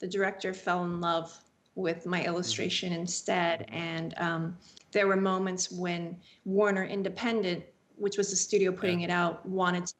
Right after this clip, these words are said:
Speaker 1: add more to it. And luckily, you know, the director was on my side to keep it simple. And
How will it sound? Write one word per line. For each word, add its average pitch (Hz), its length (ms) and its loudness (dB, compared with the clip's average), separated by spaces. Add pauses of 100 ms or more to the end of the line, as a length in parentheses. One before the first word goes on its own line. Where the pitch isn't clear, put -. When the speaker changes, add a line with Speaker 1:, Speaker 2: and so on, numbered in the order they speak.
Speaker 1:
add 175 280 0
more 175 320 -2
to 170 260 -6
it. - 260 -4 (460)
And 175 380 0 (160)
luckily, 190 920 2
you 190 140 2
know, 165 240 2
the 196 100 2
director 185 380 2
was 185 180 0
on 185 220 -2
my 175 160 0
side 175 380 -2
to 196 60 -4
keep - 240 -6
it - 140 -2
simple. 165 640 0
And 170 480 -2